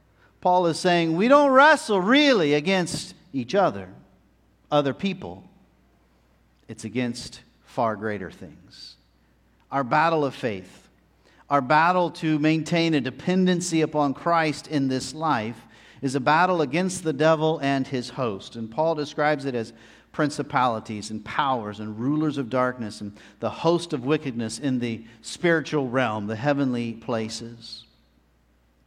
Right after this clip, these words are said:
Uh, a peer, the Apostle Peter, spoke of this battle with the forces of darkness in, in this way. "Be sober, be vigilant, because your adversary, the devil,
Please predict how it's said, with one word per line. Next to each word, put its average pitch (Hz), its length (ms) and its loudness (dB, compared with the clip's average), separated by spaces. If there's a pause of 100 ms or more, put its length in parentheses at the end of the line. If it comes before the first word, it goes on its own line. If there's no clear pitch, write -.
(360)
Uh, 139 160 0 (120)
a 135 100 -2
peer, 185 640 2 (180)
the 117 100 -8
Apostle 160 500 0
Peter, 220 680 0 (380)
spoke - 560 0 (180)
of 151 140 0
this 170 180 2
battle 185 500 4
with 160 160 -2
the - 80 -4
forces 180 380 0
of 151 140 -4
darkness 160 560 2
in, 147 240 0
in 135 220 -2
this 151 260 -2
way. 101 360 -6 (560)
"Be 156 160 0
sober, 180 640 2 (500)
be 131 120 -2
vigilant, 208 560 2 (440)
because 139 280 -2
your 151 120 0
adversary, 208 840 4
the 156 120 -4
devil, 202 560 2